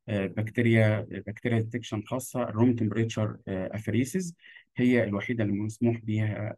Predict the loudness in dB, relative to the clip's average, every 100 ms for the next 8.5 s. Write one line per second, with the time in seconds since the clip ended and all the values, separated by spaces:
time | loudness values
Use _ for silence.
0 | -6 -4 0 0 0 -6 _ _ _ _
1 | -6 -2 -2 -4 -6 -2 0 0 0 -2
2 | -2 2 2 2 0 2 2 2 0 -2
3 | -6 _ _ _ 2 2 2 2 2 2
4 | 0 -6 -2 -2 -2 -6 -8 -6 -6 -6
5 | -6 -8 -8 -10 -2 0 0 -2 -6 -8
6 | _ _ _ _ -4 2 4 4 0 -6
7 | -4 -2 -2 -2 -2 -2 -2 -4 0 -2
8 | 0 -2 -2 -4